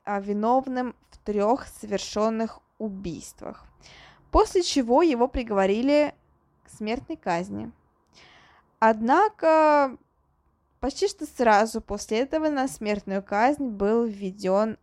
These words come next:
мораторий. Поэтому смертную казнь заменили на пожизненное лишение свободы. А, почему Рыльков начал... Да,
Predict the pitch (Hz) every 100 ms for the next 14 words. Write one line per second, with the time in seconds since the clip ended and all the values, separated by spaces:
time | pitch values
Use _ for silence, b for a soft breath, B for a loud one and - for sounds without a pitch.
0 | _ - 196 196 202 208 - 185 151 -
1 | - _ b b b b 240 349 403 359
2 | 311 285 262 - 233 233 214 214 262 349
3 | 285 226 202 208 277 330 254 226 233 233
4 | 220 202 233 269 269 262 262 240 208 196
5 | - - 208 214 214 208 214 - 202 208
6 | 208 185 160 143 95 - _ _ b b
7 | b b b b - 208 202 196 - 254
8 | - - 294 339 370 311 277 277 - 294
9 | 285 285 - - _ _ _ _ _ _
10 | - 233 240 240 233 - 196 180 196 202
11 | 143